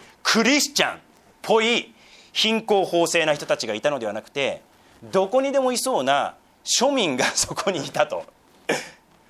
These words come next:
で、牧師さん、その真面目な牧師さんは苦笑いしてました。神の知恵ってこういうものなんですよ。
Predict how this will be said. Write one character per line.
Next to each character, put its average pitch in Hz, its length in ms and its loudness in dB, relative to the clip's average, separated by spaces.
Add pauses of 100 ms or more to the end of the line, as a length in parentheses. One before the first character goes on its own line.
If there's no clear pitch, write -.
(160)
で、 180 160 2
牧 160 240 -2
師 202 80 0
さ 165 240 0
ん、 - 60 -12
そ 175 100 -2
の 175 80 0
真 165 140 2
面 165 80 0
目 180 40 2
な 175 80 0
牧 151 160 -2
師 147 60 -2
さ 156 80 0
ん - 20 2
は 131 60 0
苦 175 280 0
笑 233 220 4
い - 40 -6
し - 60 -10
て 110 60 -14
ま 98 100 -10
し - 60 -18
た。 - 140 -18 (1700)
神 415 420 4
の 294 160 4
知 185 260 2
恵 220 80 4
っ - 20 -4
て - 440 -6
こ 208 360 2
う 285 60 2
い 294 60 0
う 330 180 2
も 330 140 2
の 339 80 2
な 262 100 2
ん 131 80 -4
で 110 80 -6
す 107 120 -10
よ。 78 220 -12